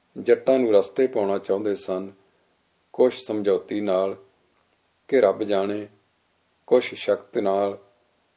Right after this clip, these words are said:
ਅਸਾਂ ਵੀ ਸਮਝਾ ਬੁਝਾ ਰਹੇ ਸਾਂ ਕਿ ਗੁਰੂ ਜੀ ਨੇ ਸਭ ਨੂੰ ਹੋੜ ਦਿੱਤਾ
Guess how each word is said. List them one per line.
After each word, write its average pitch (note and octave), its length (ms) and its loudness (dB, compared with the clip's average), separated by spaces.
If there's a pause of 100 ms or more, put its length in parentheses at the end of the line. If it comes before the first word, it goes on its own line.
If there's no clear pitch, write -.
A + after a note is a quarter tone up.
(100)
ਅਸਾਂ C#3 240 2
ਵੀ B2 100 0
ਸਮਝਾ G#2+ 440 0
ਬੁਝਾ F#2+ 320 2
ਰਹੇ F#2 260 -4
ਸਾਂ F#2 320 -6 (640)
ਕਿ A2 160 0
ਗੁਰੂ G#2+ 240 -4
ਜੀ G#2+ 160 -6
ਨੇ G#2 120 -2
ਸਭ A#2+ 260 -2
ਨੂੰ G#2+ 160 -4
ਹੋੜ F#2+ 240 -6
ਦਿੱਤਾ F2+ 500 -10